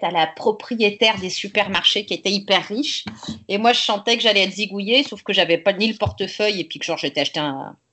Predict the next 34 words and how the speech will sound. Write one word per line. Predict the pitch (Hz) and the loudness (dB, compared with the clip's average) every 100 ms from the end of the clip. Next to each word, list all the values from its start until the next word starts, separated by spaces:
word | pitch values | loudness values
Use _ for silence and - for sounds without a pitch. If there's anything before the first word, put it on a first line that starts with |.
| _ _ - | _ _ -6
un | 151 | -2
litre | 143 | -2
de | 143 147 | 0 2
lait, | 180 | 2
quoi, | 185 147 - | -2 -10 -10
tu | - | -14
vois. | 156 - - | -14 -12 -10
Enfin, | 202 - 403 554 - - - 311 - - 294 _ _ _ _ 226 - 262 - 226 - | -6 -4 4 4 6 4 4 -8 -6 -2 -2 _ _ _ _ -8 -6 -10 -6 -8 -6
<laughs> | 196 | -6
genre, | 160 214 - | -6 -6 -6
ok. | - 247 214 | -2 0 4
Euh, | 202 339 - - - - - - 233 226 | 6 4 0 -16 -18 -18 -20 0 4 6
et | 226 233 | 6 4
je | |
sais | 240 269 | 0 -4
plus | - 339 | 0 -2
ce | 339 | 2
que | 269 | 2
j'ai | 262 262 | 4 4
fait, | 302 294 | 6 6
mais | 262 | 4
je | 254 | 2
fais | 269 | 0
des | 247 | 2
rêves | 247 | 4
assez | 240 233 302 285 | 2 2 0 2
anxiogènes. | 254 247 - 254 254 254 | 0 -2 0 0 2 0
Pas | 262 302 | 0 -2
toutes | 302 294 | -2 -4
les | 294 | -2
nuits, | 269 285 | 2 2
mais | 302 262 240 | 4 2 2
quand | 262 | 0
même. | 240 233 | 0 -2